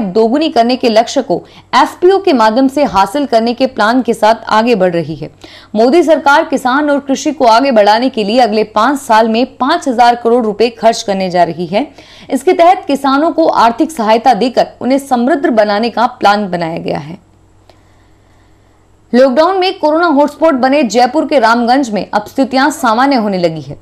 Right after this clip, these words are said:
स्थिति सुधरने पर अब पुलिस प्रशासन के साथ साथ डॉक्टर्स की टीम ने भी राहत की सांस ली है।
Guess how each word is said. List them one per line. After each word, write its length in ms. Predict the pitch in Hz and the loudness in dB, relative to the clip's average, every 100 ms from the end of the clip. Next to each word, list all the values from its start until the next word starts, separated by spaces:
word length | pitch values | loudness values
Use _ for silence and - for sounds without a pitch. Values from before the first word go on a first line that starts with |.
| - | -6
स्थिति 280 | 226 247 | -4 -2
सुधरने 420 | 269 233 220 247 302 | -4 0 2 2 2
पर 220 | 359 - 208 | 0 -2 -4
अब 140 | - | -4
पुलिस 220 | 240 254 254 | -2 -2 -4
प्रशासन 560 | 226 233 233 233 302 | -8 0 0 2 -2
के 100 | 269 | -2
साथ 240 | 262 233 262 | 0 0 0
साथ 680 | - 320 349 - - - 220 | 2 0 0 -10 -20 -10 0
डॉक्टर्स 380 | 277 285 403 | 0 2 -2
की 120 | 403 359 | 0 0
टीम 220 | 302 349 | 2 0
ने 160 | 302 | 2
भी 120 | 285 302 | 0 2
राहत 320 | 214 240 254 | 2 2 0
की 60 | 262 | -6
सांस 400 | - 214 220 - | -2 -2 -2 -4
ली 100 | 185 | -6
है। 180 | 147 | -6